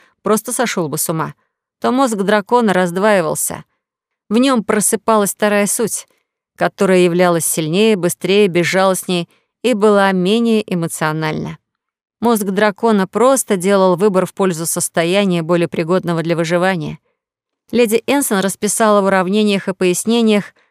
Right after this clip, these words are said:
схему слома психики дракона с переходом его сознания на более глубинную, практически животную,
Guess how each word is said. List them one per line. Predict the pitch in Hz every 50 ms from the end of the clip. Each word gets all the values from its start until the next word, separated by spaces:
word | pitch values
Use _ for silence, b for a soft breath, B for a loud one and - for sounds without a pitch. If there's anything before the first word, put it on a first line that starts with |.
| _ _
схему | - - - - 262 269 254 226 208 202
слома | - - - 208 208 196 196 196
психики | 185 - - - 226 185 - 175 160 -
дракона | 175 151 160 170 165 - - 180 170 160 - 143 - _ _
с | - -
переходом | - 180 175 - - 185 160 175 170
его | 175 170 170
сознания | 160 - 170 170 151 175 185 180 175 175
на | 170 175
более | 160 175 175 170 165
глубинную, | 151 165 165 165 170 185 208 190 165 - - - - - _ _ _ _ _ _ _
практически | _ 202 208 190 - - 208 - - - - 208
животную, | 185 214 220 196 175 - - 170 165 147 156